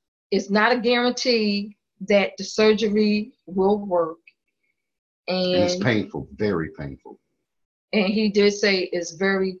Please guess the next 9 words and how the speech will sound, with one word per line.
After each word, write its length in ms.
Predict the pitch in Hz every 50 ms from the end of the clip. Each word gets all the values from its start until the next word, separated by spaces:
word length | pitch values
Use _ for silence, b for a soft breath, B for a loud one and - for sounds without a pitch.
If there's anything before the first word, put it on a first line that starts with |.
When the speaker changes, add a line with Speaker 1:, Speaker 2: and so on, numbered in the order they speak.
| _ -
Speaker 1:
painful. 680 | 202 202 202 196 196 - 170 170 165 165 165 165 165 - _ _ _ _ _ _ _ _ _ _ _ _ _ _ _ B B B B B B B
Speaker 2:
It's 160 | 165 - -
like, 240 | 175 160 160 156 - - _ _ _ _ _ _ _ _ _ _ _ _ _ _ _ _
if 200 | 151 147 147 147
you 80 | 190 165
can 160 | - 170 -
ask 340 | - 160 147 135 139 - -
a 40 | 120
man, 400 | 120 123 120 117 104 92 85 -